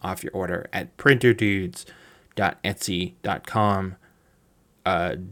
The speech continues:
that's dudes spelled D O O D S. Uh,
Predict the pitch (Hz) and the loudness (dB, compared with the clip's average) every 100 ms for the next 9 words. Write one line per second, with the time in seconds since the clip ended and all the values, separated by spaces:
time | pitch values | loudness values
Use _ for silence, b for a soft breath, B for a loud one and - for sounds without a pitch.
0 | - - 90 87 101 90 110 107 98 101 | -12 -4 -4 -4 -10 0 4 4 2 -6
1 | - - - 101 95 90 90 90 104 104 | -10 -8 0 2 2 -2 -6 -4 0 0
2 | 95 90 95 82 92 90 90 90 85 87 | 2 2 2 0 -2 -2 -4 -6 -8 -8
3 | 85 - - - - - - - _ _ | -10 -12 -12 -6 -4 -4 -6 -12 _ _
4 | _ _ _ - - 92 82 57 | _ _ _ -14 -8 -6 -6 -10